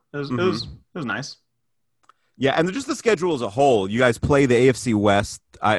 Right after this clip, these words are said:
Speaker 2: I mean, excuse me, you are the A F C West. You play, you play the, um, A F C East, excuse me, and you play the N F C South. So the A F C East is the weak-, weakest division in football without question. And then the N F C South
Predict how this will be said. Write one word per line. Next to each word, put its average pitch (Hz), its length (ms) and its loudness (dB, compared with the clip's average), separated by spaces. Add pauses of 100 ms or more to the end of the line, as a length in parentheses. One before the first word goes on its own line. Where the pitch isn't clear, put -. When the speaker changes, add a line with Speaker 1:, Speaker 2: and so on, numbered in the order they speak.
Speaker 2:
I 120 40 0
mean, 117 120 -2
excuse 95 240 -10
me, 85 120 -10
you 95 100 -2
are 92 80 0
the 80 180 -8
A 78 40 -10
F 80 60 -12
C 87 120 -14
West. 78 240 -12 (240)
You 120 120 -12
play, 135 320 -4
you 135 120 -8
play 127 320 -6
the, 107 340 -4
um, 90 400 -8
A 117 100 -6
F 107 100 -6
C - 120 -18
East, 107 260 -10
excuse 87 380 -14
me, 85 220 -14 (500)
and 104 140 -8
you 98 40 -10
play 104 200 -8
the 95 160 -10
N 104 100 -8
F 92 80 -12
C - 160 -18
South. - 500 -10 (240)
So 131 120 -2
the 147 80 6
A 185 60 6
F 190 80 2
C 147 120 -2
East 139 300 2
is 101 160 0
the 107 100 0
weak-, 107 440 -2
weakest 113 320 -2
division 98 280 0
in 87 60 -4
football 90 280 -4
without 80 260 -6
question. 113 600 -2 (580)
And 107 100 -2
then 107 100 0
the 107 160 -4
N 135 120 0
F 139 80 -4
C - 180 -8
South 113 580 0